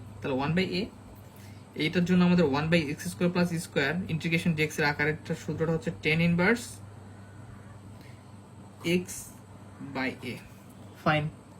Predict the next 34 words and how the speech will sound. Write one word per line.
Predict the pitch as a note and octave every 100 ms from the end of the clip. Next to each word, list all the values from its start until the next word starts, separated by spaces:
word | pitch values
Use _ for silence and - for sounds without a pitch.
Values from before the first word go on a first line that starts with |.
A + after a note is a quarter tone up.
| - - - -
I | C3+
hope | C#3 C3
যে | C#3+
তোমরা | C3+ C3
এটাও | C3 D#3
ক্লিয়ার, | D#3 D3+ D3+ D#3
এই | D3+
সূত্রটাও | D3 C#3+ D3 C#3+
ক্লিয়ার। | C#3+ C3+ - - - - - -
পরবর্তী | G3+ G#3+ A3+ A3
আরেকটা | D#3+ E3 G#3+
সূত্র | A3 G3+ F3+
রয়েছে, | C3+ B2+ A3+ C4 - - - - -
তোমরা | F3 G3+
এগুলো | G#3+ A3
সুন্দর | G#3+ G#3+
করে | F3+
নোট | F3
করে | F3 A#2+
নিবা, | A2+ - - - -
ঠিক | - A3
আছে? | - - - - - - -
সুন্দর | C#3+ D3+
করে | D3+ C#3
নোট | C3 C3
করে | C3
নিবা। | C#3 A3 - - - -
পরবর্তী | E3 F#3+ G#3+ - A#3
আরেকটা | C#3+ D3 G#3
সূত্র | A3 G#3 G#3+
রয়েছে, | G#3+ - A#3+ B3+ - - - - - - -
সেটা | E3 G#3 G#3+
হচ্ছে | F#3+ - D3 A3 - - - - - - - -
e | -